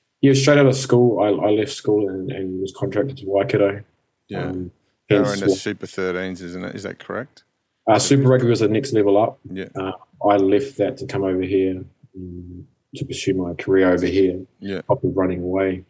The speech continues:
Speaker 1: That's why I ended up on the front page of the newspaper, because at the time there were quite a few, uh, men, probably more specifically rugby players, in D V situations. So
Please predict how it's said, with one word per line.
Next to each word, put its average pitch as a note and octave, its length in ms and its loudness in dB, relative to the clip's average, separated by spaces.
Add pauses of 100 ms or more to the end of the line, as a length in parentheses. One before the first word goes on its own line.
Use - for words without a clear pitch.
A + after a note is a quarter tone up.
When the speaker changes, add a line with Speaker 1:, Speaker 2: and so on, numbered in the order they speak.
(240)
Speaker 1:
That's A#2 240 0
why G#2 180 6
I F#2+ 180 4
ended F#2+ 180 0
up F#2 100 -6
on F#2 120 -4
the - 40 -10
front F#2 220 -4
page F#2+ 140 0
of F#2 80 -2
the F#2 120 0
newspaper, G2 400 0
because F#2 640 -4
at A2 220 2
the C3 60 -12
time G#2+ 400 2
there F#2+ 120 4
were F#2 60 -2
quite G2 240 2
a F#2+ 40 -4
few, F#2 680 -4 (180)
uh, F#2 80 -10
men, A2 540 2
probably G2 240 0
more F#2+ 180 -4
specifically F#2+ 640 -4
rugby G2 420 2
players, F2+ 680 -2 (480)
in G2 220 -2
D G2+ 220 4
V F#2+ 180 2
situations. F#2+ 960 0
So G2 140 -4